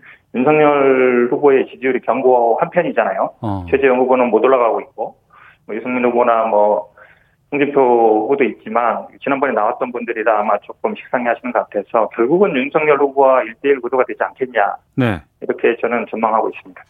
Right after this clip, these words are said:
Speaker 2: 어, 그러시군요. 구월 사일부터인가요? 이제 전국 순회 경선이 시작하는
Speaker 1: 네.
Speaker 2: 것으로 알고 있는데 여기에 대한 뭐 준비 같은 것들은 어떻게 하고 계세요?
Speaker 1: 일단은 뭐 지금 처음 하는 데가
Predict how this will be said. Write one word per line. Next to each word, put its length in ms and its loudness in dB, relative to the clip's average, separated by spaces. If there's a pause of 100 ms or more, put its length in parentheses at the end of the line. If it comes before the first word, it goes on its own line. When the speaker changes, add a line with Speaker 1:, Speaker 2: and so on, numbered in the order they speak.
(140)
Speaker 2:
어, 400 -4
그러시군요. 640 -8 (720)
구월 500 2
사일부터인가요? 1600 -2
이제 280 0
전국 540 -2
순회 300 0
경선이 340 0
시작하는 560 -2
Speaker 1:
네. 40 -2
Speaker 2:
것으로 260 -4
알고 260 -4
있는데 300 -4
여기에 320 2
대한 280 0
뭐 120 -2
준비 240 0
같은 240 -4
것들은 260 -4
어떻게 300 -6
하고 160 -4
계세요? 340 -10
Speaker 1:
일단은 400 0
뭐 240 0
지금 320 -8
처음 560 0
하는 240 0
데가 300 0